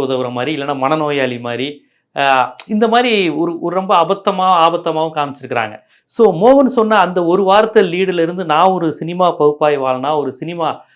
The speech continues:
ஆஹ், ஒரு, ஒரு ஊடகத்தை நடத்துறவனா நான் பார்க்குற விதம்,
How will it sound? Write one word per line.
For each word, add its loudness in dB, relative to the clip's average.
ஆஹ், 4
ஒரு, -2
ஒரு 0
ஊடகத்தை 0
நடத்துறவனா -4
நான் 2
பார்க்குற -2
விதம், -10